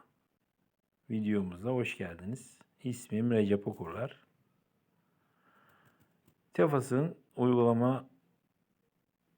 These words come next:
sitesini Play Store'dan indirdiğimiz zaman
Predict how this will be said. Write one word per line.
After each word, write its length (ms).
sitesini 720
Play 240
Store'dan 460
indirdiğimiz 680
zaman 360